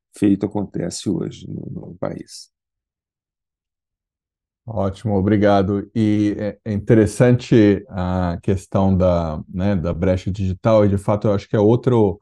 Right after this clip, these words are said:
Speaker 2: paralelo que eu acho que a gente pode fazer com dez anos atrás, né? Eu acho que naquela época, quando a gente falava em brecha digital, a gente pensava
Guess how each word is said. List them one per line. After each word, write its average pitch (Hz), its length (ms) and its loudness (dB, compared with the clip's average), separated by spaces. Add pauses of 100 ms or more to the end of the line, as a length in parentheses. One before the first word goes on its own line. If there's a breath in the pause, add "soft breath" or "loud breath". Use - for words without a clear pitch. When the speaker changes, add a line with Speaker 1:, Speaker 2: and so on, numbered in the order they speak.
(240 soft breath)
Speaker 2:
paralelo 110 680 2
que 104 140 -10
eu 98 380 -4
acho 98 160 -14
que - 40 -14
a 107 40 -4
gente 95 120 -10
pode 101 220 2
fazer 95 480 0
com 101 160 0
dez 104 260 4
anos 104 280 0
atrás, 90 540 -2
né? 98 220 -8 (460 soft breath)
Eu 76 140 -2
acho 95 200 0
que - 120 0
naquela 104 440 4
época, 113 460 2
quando 101 220 -2
a - 20 -4
gente 101 100 -10
falava 104 340 2
em 101 80 2
brecha 101 340 0
digital, 95 420 -4
a 127 40 2
gente 127 140 -6
pensava 113 800 -2